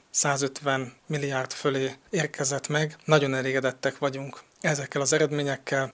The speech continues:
és, ö, a szakmai mérföldkövek tekintetében is olyan kihívásokat hagytunk magunk mögött, amire igazán büszkék lehetünk.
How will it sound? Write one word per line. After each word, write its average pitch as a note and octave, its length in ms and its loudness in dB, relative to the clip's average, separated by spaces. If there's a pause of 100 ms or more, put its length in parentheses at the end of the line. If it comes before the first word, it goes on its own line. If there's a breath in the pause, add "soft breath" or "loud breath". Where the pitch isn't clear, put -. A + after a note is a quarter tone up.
és, D3 440 2
ö, C#3 200 4 (180)
a - 80 -6
szakmai D#3 480 4
mérföldkövek C3+ 1000 0 (300 loud breath)
tekintetében C#3 800 -4
is B2+ 300 0
olyan C3+ 440 2 (120)
kihívásokat C#3 840 0
hagytunk C#3+ 400 -4
magunk C#3 300 -4
mögött, C#3+ 400 0 (260 loud breath)
amire C#3+ 360 -2
igazán C3+ 480 0 (240 loud breath)
büszkék D#3 360 0
lehetünk. D3+ 540 -6